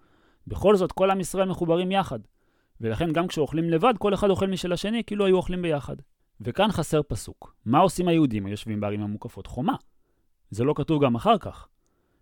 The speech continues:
ונראה שבכוונה השמיטו את הפרט הזה והשאירו אותו לתורה שבעל פה. כי כאן רצו להכניס בצורה יותר ברורה את עניין הגאולה ובית המקדש, שאי אפשר לכתוב בצורה מפורשת במגילה.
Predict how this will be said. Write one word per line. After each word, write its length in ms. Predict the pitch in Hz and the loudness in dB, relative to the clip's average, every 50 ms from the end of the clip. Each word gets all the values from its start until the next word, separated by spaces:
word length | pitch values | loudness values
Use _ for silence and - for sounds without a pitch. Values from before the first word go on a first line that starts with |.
| _ - | _ -12
ונראה 260 | 110 107 113 135 190 226 | -6 -4 -2 0 0 2
שבכוונה 520 | - 208 170 156 151 147 135 156 190 202 | 2 2 2 2 2 2 2 2 2 2
השמיטו 360 | 190 - 175 175 170 - 165 | 2 0 0 -4 -2 0 -2
את 80 | 147 147 | -2 -2
הפרט 320 | - - 127 151 175 - | -4 -2 2 2 2 2
הזה 200 | 202 190 214 202 | 2 2 4 2
והשאירו 300 | 175 143 - 180 185 175 | 2 2 2 2 4 4
אותו 160 | 175 - 165 | 4 4 4
לתורה 300 | 151 139 - 139 131 139 | 2 2 2 2 2 2
שבעל 320 | 135 143 131 127 117 113 113 | 2 2 0 2 2 0 0
פה. 140 | - - 90 - _ _ _ _ _ _ _ _ - | -2 -6 -10 -10 _ _ _ _ _ _ _ _ -10
כי 100 | - 117 | -8 -4
כאן 160 | - 180 208 208 | -2 0 2 2
רצו 200 | 180 - 202 190 | 2 2 4 2
להכניס 260 | 170 160 190 - 190 | 4 2 0 -2 -2
בצורה 260 | 165 - 151 165 175 | -4 -2 2 4 4
יותר 200 | 170 - 180 175 | 6 6 4 2
ברורה 340 | 151 131 123 131 123 165 170 | 4 4 4 6 8 8 6
את 100 | 117 143 | 6 4
עניין 220 | 135 143 156 160 | 2 2 4 2
הגאולה 360 | 147 120 123 113 117 135 151 143 | 2 2 2 2 4 4 4 4
ובית 240 | 123 120 120 123 - | 4 4 0 2 2
המקדש, 500 | 127 107 95 - 101 98 110 165 - - | 2 0 0 -4 -4 -4 -4 -4 -6 -6
שאי 160 | 185 185 214 | -6 -2 -2
אפשר 160 | 208 - 208 | -2 0 0
לכתוב 240 | 190 170 - 185 180 | -4 -2 -2 -4 -6
בצורה 220 | 165 - 170 170 170 | -6 -6 -6 -6 -4
מפורשת 380 | 170 - 170 170 160 160 165 | -4 -4 -4 -4 -2 -2 -2
במגילה. 400 | 160 160 160 160 156 156 151 143 | -2 -2 -4 -2 -2 -2 -2 -4